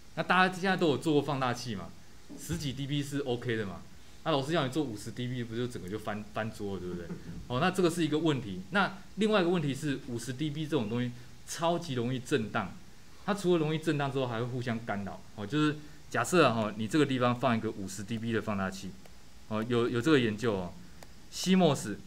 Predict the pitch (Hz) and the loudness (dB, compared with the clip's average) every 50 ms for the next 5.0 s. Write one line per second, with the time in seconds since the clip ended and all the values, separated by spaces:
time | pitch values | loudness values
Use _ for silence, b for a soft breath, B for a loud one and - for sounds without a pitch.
0 | B B B B B - - 113 107 156 156 151 - 160 143 135 123 127 123 - | B B B B B -8 -6 -2 2 2 2 4 4 6 6 6 6 4 0 0
1 | - 139 135 127 120 - - 131 104 95 98 - - - - - - - - - | 0 -2 0 0 0 0 0 0 0 0 -2 -6 -12 -14 -14 -14 -16 -16 -16 -16
2 | - - - - - b b b b b b b b b - 131 120 113 131 135 | -14 -14 -14 -14 -14 b b b b b b b b b 0 2 2 2 2 0
3 | 139 131 - 143 117 110 117 117 113 113 113 113 110 - 120 104 95 107 104 104 | 0 2 4 4 4 4 4 2 2 2 2 2 2 2 2 2 2 2 0 0
4 | 98 123 139 135 - - 101 95 95 107 123 117 110 107 107 101 98 95 90 82 | 0 0 -2 -2 -2 -2 -2 -2 0 0 0 0 0 0 -2 -4 -4 -4 -6 -8